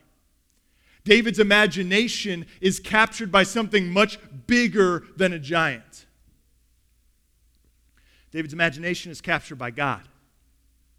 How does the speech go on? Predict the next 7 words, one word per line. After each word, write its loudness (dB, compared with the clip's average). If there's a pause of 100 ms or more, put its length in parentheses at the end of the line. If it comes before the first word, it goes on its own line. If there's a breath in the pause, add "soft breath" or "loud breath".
(1500)
So -16
he's -12
living -2 (180 soft breath)
in -14
a -14
different -10
reality -8